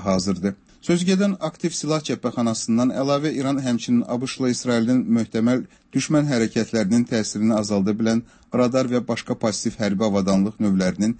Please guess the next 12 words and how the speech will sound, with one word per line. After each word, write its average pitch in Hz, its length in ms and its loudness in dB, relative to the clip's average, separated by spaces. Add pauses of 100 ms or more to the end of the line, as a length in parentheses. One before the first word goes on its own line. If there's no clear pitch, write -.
(120)
təkmilləşdirilməsi 123 960 0
sahəsində 98 560 0
də 101 220 0
hazırlıq 95 480 -2
görüb. 95 180 2 (560)
Vaxt 123 300 2
etibarilə 107 580 0
İranın 110 460 -2
həmin 107 260 -2
hərbi 110 400 -4
qüdrət 110 320 0
nümayişləri 151 600 0